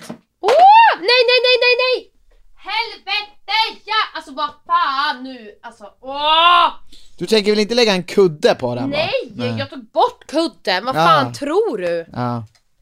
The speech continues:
Speaker 1: Alltså, jävlar, du vet, jag orkar inte.
Speaker 2: För ni som inte vet, eh, Anna, hon, eh, spillde en Celsius.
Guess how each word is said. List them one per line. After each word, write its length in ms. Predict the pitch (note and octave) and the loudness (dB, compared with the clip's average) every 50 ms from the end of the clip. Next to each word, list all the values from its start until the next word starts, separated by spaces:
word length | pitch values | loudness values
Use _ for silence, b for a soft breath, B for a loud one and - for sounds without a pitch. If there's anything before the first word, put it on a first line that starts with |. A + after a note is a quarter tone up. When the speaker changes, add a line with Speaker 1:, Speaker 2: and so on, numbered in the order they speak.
| - | -20
Speaker 1:
Alltså, 200 | C#4 C#4 - - | -20 -20 -16 -14
jävlar, 680 | D#4 D4+ C#4+ C#4 C4+ C4 - F#4 G4+ A4 G#4 F#4 F4+ - C#4 F4+ | -12 -12 -12 -14 -16 -14 -10 -8 -6 -6 -6 -6 -8 -12 -14 -16
du 60 | G#4 | -14
vet, 340 | G4+ A4 A4 A4 A4 - - | -12 -12 -12 -12 -12 -14 -16
jag 100 | F4+ - - | -18 -16 -12
orkar 500 | F#4 G#4 A#4 A4 - - _ - F4 - A#4+ - A4+ - | -10 -8 -8 -8 -10 -14 _ -18 -18 -16 -16 -18 -20 -20
inte. 440 | G#3+ - - G#3 G3+ G3+ G3 G3 F#3+ E3+ b b b b b b b b | -20 -20 -20 -18 -16 -14 -14 -16 -16 -20 b b b b b b b b
Speaker 2:
För 120 | - - D#3 | -10 -4 -2
ni 160 | E3+ F3 D#3+ | -2 -2 -2
som 180 | - - E3 | -2 -4 -4
inte 240 | E3+ E3 - E3 E3 | -4 -4 -2 -2 2
vet, 440 | D#3+ E3+ E3 D#3 C#3+ C3+ - _ - | 2 4 4 4 2 0 -4 _ -2
eh, 220 | C#3+ C#3 C#3 C#3+ C3+ - | 0 0 2 0 0 0
Anna, 480 | D3+ D#3 E3 E3 D#3+ D#3+ E3 E3 D#3+ D#3 | -2 -2 -2 -2 -4 -4 -2 0 0 -2
hon, 540 | C#3 C3+ C3+ D3+ D3+ D3+ D3 D3 C#3+ C#3+ C#3+ | -2 -6 -6 -6 -4 -4 -4 -6 -6 -6 -6
eh, 200 | C#3 C3+ C3+ C3+ | -6 -6 -6 -8
spillde 480 | - - _ D3 C#3 C3 C3 C3 C3+ | -8 -10 _ -6 -6 -4 -4 -4 -4
en 320 | - - - C3 B2+ C3 B2+ | -4 -4 -6 -4 -4 -6 -6
Celsius. 600 | - - - D#3 D3+ - - - - - - | -8 -8 -8 -8 -8 -10 -14 -16 -18 -18 -20